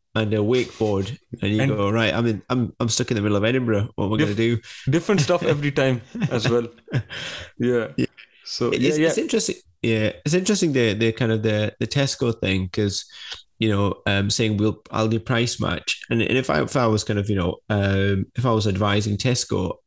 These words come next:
Speaker 1: uh, you know, I would advise them against that, 'cause, 'cause, 'cause what they're doing there, right, is they're acknowledging Aldi is the, is the go-to
Speaker 2: Benchmark?
Speaker 1: target.
Speaker 2: Yeah.
Speaker 1: That's the, that's, that's, you know, Aldi by definition is gonna be the lowest price,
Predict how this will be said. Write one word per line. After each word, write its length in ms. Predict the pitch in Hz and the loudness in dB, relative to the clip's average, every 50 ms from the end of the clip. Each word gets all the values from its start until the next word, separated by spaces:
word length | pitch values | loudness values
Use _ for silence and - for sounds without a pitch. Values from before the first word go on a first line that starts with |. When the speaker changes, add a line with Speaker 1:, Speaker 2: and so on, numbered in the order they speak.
| _ _ - | _ _ -12
Speaker 1:
uh, 80 | - - | -8 -4
you 60 | - 117 | -2 -2
know, 80 | 104 - | 0 2
I 120 | 107 113 | 2 2
would 100 | 113 107 | 2 2
advise 320 | 101 110 110 110 110 104 | 2 0 2 2 2 2
them 120 | 104 101 98 | 2 0 0
against 440 | 95 90 90 80 110 113 - - - | 0 0 0 -2 -2 -2 -4 -4 -4
that, 240 | - - - - - - - - - - - _ _ | -4 -4 -6 -8 -10 -14 -18 -18 -18 -18 -20 _ _
'cause, 340 | - 147 143 - - - _ _ _ _ _ | -2 -2 -2 -4 -8 -14 _ _ _ _ _
'cause, 140 | - 156 143 160 160 - - | -4 -2 -2 -2 -4 -4 -4
'cause 180 | - 160 - - | -4 -4 -2 -2
what 320 | 175 - - 151 175 175 | -2 -2 0 0 0 2
they're 80 | 160 165 123 139 135 | 0 0 2 2 2
doing 160 | 127 117 107 | 2 2 2
there, 300 | 110 107 110 110 107 98 | 2 4 4 4 4 2
right, 300 | 92 82 82 85 - - - | 2 0 0 -2 -4 -2 -2
is 240 | 98 101 98 - - - _ | -2 0 -2 -4 -6 -4 _
they're 320 | 110 107 127 131 135 135 127 | 0 2 4 4 4 4 2
acknowledging 880 | 107 - 113 117 113 117 113 117 120 113 101 - 95 85 87 90 92 - _ _ _ _ _ _ _ _ _ _ _ _ | 2 0 0 0 2 2 2 2 2 2 0 0 0 0 -2 -4 -6 -10 _ _ _ _ _ _ _ _ _ _ _ _
Aldi 520 | 107 107 113 120 120 110 113 117 110 87 - - | 0 0 2 2 2 2 2 0 0 0 0 0
is 240 | 113 104 98 - | -2 -2 -2 -4
the, 420 | - 107 92 90 92 95 104 - - _ _ _ - - - _ _ _ - 98 - - - | -2 -2 0 0 0 -2 -2 -6 -10 _ _ _ -20 -20 -20 _ _ _ -20 -20 -16 -6 -4
is 140 | 120 113 - | -4 -2 0
the 180 | - 110 104 | 0 0 0
go-to 400 | 95 104 120 123 113 107 - - | 0 0 0 -2 -2 -2 -2 -2
Speaker 2:
Benchmark? 180 | 104 98 98 - | -2 -2 -2 -2
Speaker 1:
target. 420 | - 113 98 95 117 113 98 76 - | -2 0 0 2 2 0 0 -2 -6
Speaker 2:
Yeah. 100 | - _ _ | -10 _ _
Speaker 1:
That's 200 | - 95 110 - | -4 -2 -2 -2
the, 120 | - 117 107 - - | -2 -4 -4 -4 -6
that's, 260 | - - 120 120 131 - | -4 -2 0 0 0 0
that's, 320 | - 113 127 135 - - - | -2 -2 -2 -2 -4 -6 -4
you 120 | - 120 107 | -2 0 0
know, 220 | 101 98 - - - | 0 -2 -2 -4 -2
Aldi 420 | 147 143 151 151 139 139 135 120 - | 0 2 2 2 2 2 2 2 2
by 120 | 117 117 | 0 0
definition 680 | 104 117 117 - - 113 113 110 - - 110 101 98 98 - - - - | 0 0 -2 -2 -2 -2 0 0 0 0 0 0 -2 -2 -6 -8 -4 -2
is 200 | 110 110 104 110 | 0 0 0 -2
gonna 220 | - 107 104 104 | -2 0 0 0
be 200 | 98 107 101 95 | 0 0 0 0
the 140 | 98 101 101 | 0 0 0
lowest 380 | 101 104 101 98 98 98 - - | 0 0 0 0 0 -2 -4 -4
price, 340 | - - - - - - | -6 -6 -4 -2 -4 -4